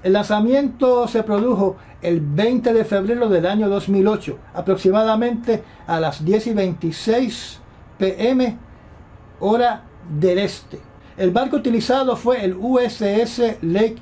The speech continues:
Erie, usando un misil conocido como el S M Raya tres, muy modificado para derribar el satélite. Así que Estados Unidos también ha derribado satélites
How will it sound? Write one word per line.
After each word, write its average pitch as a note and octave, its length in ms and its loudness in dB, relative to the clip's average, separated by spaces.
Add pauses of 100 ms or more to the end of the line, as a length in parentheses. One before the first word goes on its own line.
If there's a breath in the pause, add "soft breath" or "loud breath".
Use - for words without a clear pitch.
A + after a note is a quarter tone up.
Erie, F3+ 360 0 (360 loud breath)
usando A3+ 560 0
un A3 220 4
misil B3 520 2 (360 loud breath)
conocido B3 580 2
como G#3 280 4
el F3 160 2
S A3 500 0
M C4 280 0 (120)
Raya G3+ 420 0
tres, D#3+ 460 -4 (500 loud breath)
muy A3 160 4
modificado B3+ 840 2
para F#3 300 0
derribar F3 800 0 (600)
el G#3+ 180 0
satélite. E3+ 640 -2 (520 loud breath)
Así F#3 280 0
que B3+ 160 0
Estados A3+ 400 0
Unidos C4 520 2 (480)
también E3+ 640 0
ha G#3 160 0
derribado G3+ 640 2
satélites G#3+ 920 -2